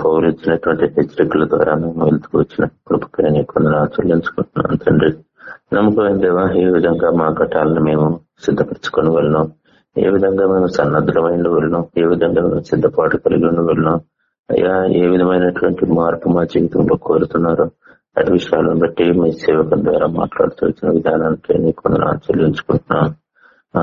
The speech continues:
తండ్రి, నా జీవితంలో తండ్రి అనేకమైనటువంటి విషయాలు కొదువుగా ఉన్నాయి తండ్రి.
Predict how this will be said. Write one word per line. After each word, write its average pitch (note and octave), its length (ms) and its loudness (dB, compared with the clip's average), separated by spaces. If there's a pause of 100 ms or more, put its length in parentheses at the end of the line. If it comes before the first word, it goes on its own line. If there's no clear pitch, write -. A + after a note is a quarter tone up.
(120)
తండ్రి, D#2 460 2
నా F2 120 0
జీవితంలో D#2+ 680 0 (260)
తండ్రి D#2+ 280 2 (160)
అనేకమైనటువంటి D#2+ 1080 0
విషయాలు - 400 -2 (500)
కొదువుగా D2 460 2
ఉన్నాయి D2+ 280 0
తండ్రి. E2+ 380 0